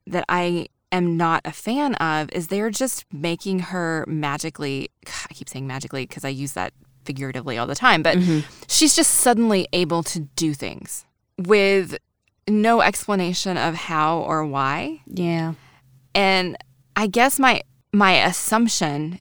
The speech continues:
Speaker 1: is that it's because she's creating these spells and so she can just do whatever she wants. But they haven't gotten us to that point. They haven't shown us that she has learned about these things. She was told one time,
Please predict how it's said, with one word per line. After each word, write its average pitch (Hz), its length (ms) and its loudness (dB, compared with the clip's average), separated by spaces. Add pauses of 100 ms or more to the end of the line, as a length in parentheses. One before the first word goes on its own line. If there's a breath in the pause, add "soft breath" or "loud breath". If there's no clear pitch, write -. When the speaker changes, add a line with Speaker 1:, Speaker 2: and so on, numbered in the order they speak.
(140)
Speaker 1:
is 156 440 0
that 151 120 -2
it's 151 180 -4
because 151 520 -2
she's - 260 -2
creating 139 460 -4
these 135 160 -8
spells 139 360 -2
and 131 120 -6
so 117 80 -8
she - 180 -4
can 135 100 -8
just - 140 -10
do - 80 -8
whatever 98 180 -6
she - 160 -10
wants. 185 420 0 (420 loud breath)
But 233 120 0
they 254 80 2
haven't 247 420 -2 (120)
gotten 170 380 0
us 151 280 -4
to 151 80 -8
that 135 200 -6
point. 135 400 -8
They 160 120 -4
haven't 208 520 -4
shown 170 540 -2
us - 540 -6 (260 loud breath)
that - 140 -4
she - 180 0
has 180 180 -4
learned 151 640 -2
about 135 300 -4
these - 220 -12
things. - 440 -14
She - 200 -2
was 208 160 0
told 180 280 0
one 160 340 0
time, 220 520 0